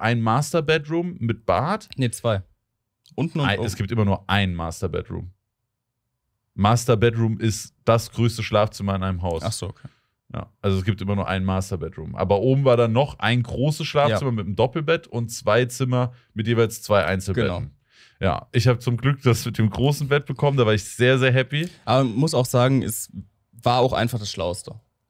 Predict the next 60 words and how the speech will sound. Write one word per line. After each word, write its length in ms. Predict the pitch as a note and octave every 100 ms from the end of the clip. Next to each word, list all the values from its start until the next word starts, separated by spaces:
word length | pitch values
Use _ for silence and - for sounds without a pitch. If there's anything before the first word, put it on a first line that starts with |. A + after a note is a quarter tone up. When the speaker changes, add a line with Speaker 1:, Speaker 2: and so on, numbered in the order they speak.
| _
Speaker 2:
Also 220 | - B2 A#2+
Speaker 1:
Ja, 100 | A2+
also 260 | A2+ A#2 A2
ich 260 | - A#2+ -
pass 340 | - C#3 -
halt, 320 | C3+ C3 B2 -
also 340 | A#2 A#2+ A2+ _ _ _ - _
das 180 | A2 G#2
ist 160 | D#3 D3+
natürlich 400 | C3+ - C3 -
schon 240 | D3 D#3
so 100 | C#3
ein 100 | C3+
bisschen 300 | B2+ - B2
First 360 | G#2+ B2+ C3 -
World 220 | A#2+ A2+
Problem, 600 | - B2+ E3 G3 G3 G3
aber 260 | - A2+ A#2
wenn 160 | A#2+ A#2
ich 180 | C#3
in 140 | C3 B2+
so 120 | B2+
einem 280 | B2 A#2+ A#2+
neunzig 560 | A#2 A#2 C#3+ D#3 C#3+ -
mal 200 | A#2+ A#2+
zwei 200 | - A#2
Meter 300 | C3 D3 A2
Bett 220 | F#2+ F2+
liege, 520 | G2 G#2 G2+ C3 D#3 D#3 _ _ _
das 200 | E2+ -
ist 200 | C#3 -
für 120 | B2+
mich 160 | C#3 -
schon 200 | A2+ G2
sehr 200 | A2 A2
knapp. 340 | - A#2+ G2+ - _
Speaker 2:
Ja, 160 | B2+ A#2 - _
deswegen 420 | A#2+ A#2 B2+ A#2
Speaker 1:
Also, 140 | A2 A2
Speaker 2:
also 80 |
Speaker 1:
wenn 100 | G#2+
ich 140 | A#2+ -
mich 120 | A#2
da 80 | A#2
einmal 240 | F#2+ B2 G#2
umdrehe, 520 | D3 C#3+ C#3+ D3+ -
also 180 | A#2+ C3
da 40 |
passiert's, 460 | - - E3+ E3 -
also 180 | A#2+ A#2+
in 100 | A#2+
neunzig 320 | C#3+ F3 D#3+
Zentimeter 380 | E3 F3 E3 C#3+
Betten 200 | C3+ C#3
passiert's 360 | C3 C3 B2+
mir 100 | C3
oft, 140 | B2 -
dass 140 | A#2+
ich 60 | -
rausfliege. 380 | F#2+ - D#2+